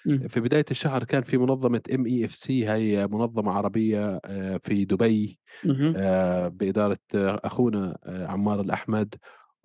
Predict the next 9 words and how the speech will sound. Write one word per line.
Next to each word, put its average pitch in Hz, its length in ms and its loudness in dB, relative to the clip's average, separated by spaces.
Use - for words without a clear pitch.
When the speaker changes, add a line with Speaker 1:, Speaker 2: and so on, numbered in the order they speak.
Speaker 2:
و-، 92 800 -2
وكان 117 320 -2
أول 117 640 0
إيفنت 110 500 -2
إلها 113 240 0
في 104 180 -2
واحد 107 320 0
ديسمبر 104 640 -4
قبل 107 180 2